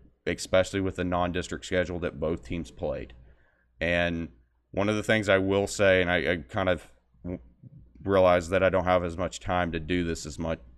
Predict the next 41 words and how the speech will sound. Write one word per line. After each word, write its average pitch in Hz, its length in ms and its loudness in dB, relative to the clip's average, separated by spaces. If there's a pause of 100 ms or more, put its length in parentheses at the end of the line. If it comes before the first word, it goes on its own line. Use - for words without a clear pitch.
(200)
anymore, 85 440 -4
but 82 400 0 (440)
regardless 104 640 2
of 92 260 2
the 95 200 -2
outcome, 82 640 -2 (760)
I 95 100 2
think 95 300 -4
that 90 500 2 (160)
it's 95 200 -4
not 101 160 4 (200)
going 95 320 -2
to 90 60 -6
be 90 100 -2
the 87 120 -4
worst 90 400 -4
thing 95 280 0
in 92 100 -2
the 90 60 -2
world 92 320 -2
to 90 100 -8
lose 90 300 -2
this 87 180 -6
game 90 300 -2
if 82 160 -6
you're 90 120 -4
Sterling 92 400 -4
City 95 380 -2
or 92 260 -4
Westbrook, 95 720 0 (340)
because 95 220 -4
it - 160 -12
throws 92 300 0
you 95 140 -2
on 92 180 -2
a 87 40 -6
different 87 280 -6
side 90 260 2
of 82 120 -4
the 87 180 -6
bracket 87 600 -4